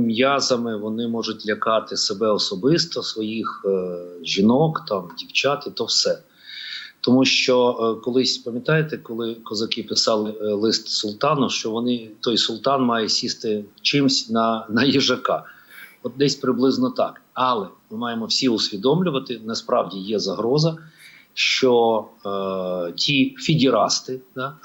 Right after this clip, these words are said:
<laughs> е, мешканці Російської Федерації, ті всі федерасти можуть зіпсувати або спробувати, зробити спробу зіпсувати нам, е, День Незалежності. Вони обов'язково щось, якусь, е, нечисть, е, придумають. Тому ми, громадяни України,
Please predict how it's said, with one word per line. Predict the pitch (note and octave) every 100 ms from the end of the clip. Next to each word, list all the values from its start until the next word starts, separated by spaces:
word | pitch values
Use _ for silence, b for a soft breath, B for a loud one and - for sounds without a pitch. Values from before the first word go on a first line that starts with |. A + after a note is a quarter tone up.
| -
<laughs> | D#3 - - - - - _
е, | G#2+ G#2+
мешканці | B2+ D3+ - B2 - A2
Російської | A2+ - B2 - G#2+
Федерації, | - A2+ G2 F2 D#2 - A#2+ B2 _ -
ті | B2+
всі | - A2
федерасти | A#2+ G#2+ A#2 D3+ D#3 B2
можуть | B2 B2 G#2+
зіпсувати | - G#2+ - G#2+ F#2 F2+ - F3 B B B B -
або | C3+
спробувати, | C#3 - D#3 E3 B2 G#2+ G#2+ G#2
зробити | A2+ C3+ B2+
спробу | G#2+ - G3 D#3
зіпсувати | - G#2 A2+ - B2+ D#3 D#3 A#2+
нам, | G#2+ B2 C3 C3 G#2
е, | G#2 G2+
День | G2 A#2+ A2+
Незалежності. | A#2 B2 D#3+ G#2+ D#2 - - - b b b G2+
Вони | B2+ C#3+
обов'язково | C3 B2+ B2+ C3 - F3 D3 D3
щось, | - D#3 - -
якусь, | B2 B2 D3+ C3+ - -
е, | B2+ A#2 A2+
нечисть, | A#2 D3 - B2+ - A#2+
е, | A2+ A2+ -
придумають. | D3 D3 C3 F2+ E2
Тому | - B2+
ми, | B2 C3 A2+
громадяни | G#2+ A#2+ A#2 A#2+ B2+
України, | C3 A#3 A3 D#3+